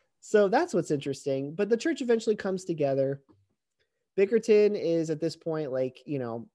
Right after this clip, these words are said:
the, the church is, like, picking up the pieces, and eventually they do pick up the pieces.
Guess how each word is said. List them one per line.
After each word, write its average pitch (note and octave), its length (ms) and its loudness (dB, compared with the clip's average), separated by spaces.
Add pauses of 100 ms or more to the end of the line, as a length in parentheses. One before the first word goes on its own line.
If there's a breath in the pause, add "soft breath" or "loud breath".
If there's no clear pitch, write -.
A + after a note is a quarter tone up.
(160)
the, D3 380 -4
the D#3 140 2
church F#3+ 240 0
is, E3+ 120 -8
like, D3 120 0
picking D3 240 -4
up C3+ 100 -4
the B2+ 60 -12
pieces, A#2+ 460 -8
and F#3+ 80 -2
eventually A#3 380 2
they F3+ 120 4
do D#3+ 140 0
pick D3 180 -4
up C#3 100 -8
the - 80 -12
pieces. A#2 600 -8